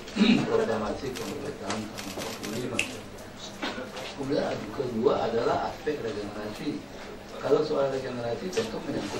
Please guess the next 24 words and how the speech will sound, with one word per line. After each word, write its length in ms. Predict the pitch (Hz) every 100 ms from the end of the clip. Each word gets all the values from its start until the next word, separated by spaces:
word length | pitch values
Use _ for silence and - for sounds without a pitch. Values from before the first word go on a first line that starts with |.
| 113
soal 160 | 110
kepemimpinan, 720 | 110 110 110 113 135 147 147 - - - - - - - 127
karena 180 | - 147
orang-orang 420 | 147 127 123 113 113
muda 200 | 110 101 98
ini 160 | 95 190
juga 320 | - 113 107
akan 240 | 110 101
menjadi 180 | 98 104 104
potensi 580 | 98 107 - - 151 175 190 - - - - - 113
menjadi 300 | 113 113 -
pemimpin 460 | - 107 101 101 147 135
yang 100 | 113
potensial 720 | - - 101 98 - 123 131
untuk 300 | 110 104 110 -
memimpin 380 | 139 165 - 120 107
bangsa 340 | 101 95 - 101
kita 300 | 98 - 117 113 110
ke 60 | 104
depan. 340 | 98 - 104 - - - - - - -
Karena 240 | 110 110 101
itu, 280 | - - 143 190 202 - - - - -
Pemuda 340 | - - - -
juga 200 | - 117